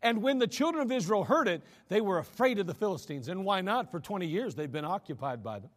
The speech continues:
And the children of Israel said to Samuel, "Cease not to cry unto the Lord our God for us, that he will save us out of the hand of the Philistines." And Samuel took a sucking lamb and offered it for a burnt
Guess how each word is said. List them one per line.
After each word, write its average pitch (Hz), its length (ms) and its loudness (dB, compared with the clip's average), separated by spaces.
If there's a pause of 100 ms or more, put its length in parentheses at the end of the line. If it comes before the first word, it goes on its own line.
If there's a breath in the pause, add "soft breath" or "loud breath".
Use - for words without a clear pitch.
(800 soft breath)
And 226 120 0
the 208 60 2
children 285 300 2
of 233 100 2
Israel 220 340 2
said 240 240 2
to 220 80 -4
Samuel, 220 420 0 (160 loud breath)
"Cease 311 420 2
not 262 280 4
to 226 100 2
cry 220 340 6
unto 214 140 -2
the 208 140 0
Lord 208 240 4
our 196 160 6
God 185 360 4
for 185 160 -2
us, 165 240 2 (200 loud breath)
that 220 140 2
he 247 180 2
will 214 160 0
save 262 420 0
us 277 160 4
out 220 140 4
of 196 80 -2
the 190 80 2
hand 214 200 -2
of 202 60 -4
the 190 80 -2
Philistines." 202 600 0 (180 loud breath)
And 185 140 -2
Samuel 180 360 -2
took - 400 -4
a 156 120 -4
sucking 208 420 -2
lamb 185 340 0 (220 loud breath)
and 196 120 2
offered 220 380 6
it 156 140 -2
for 185 180 -2
a 156 60 -2
burnt 220 320 -2